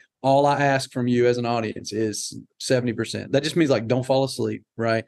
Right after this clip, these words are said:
Um, we're gonna make this seventy thirty e-, entertainment to education. We're gonna have a good time. You're gonna learn a lot,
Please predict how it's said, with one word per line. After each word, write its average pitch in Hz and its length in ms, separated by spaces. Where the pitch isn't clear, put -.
Um, 107 180
we're 113 160
gonna 123 140
make 123 200
this 120 220
seventy 131 500
thirty 127 560
e-, 120 220
entertainment 131 560
to 123 100
education. 123 480
We're 135 100
gonna 165 100
have 170 80
a - 20
good 156 140
time. 143 240
You're 143 80
gonna 135 120
learn 135 180
a 127 40
lot, 110 220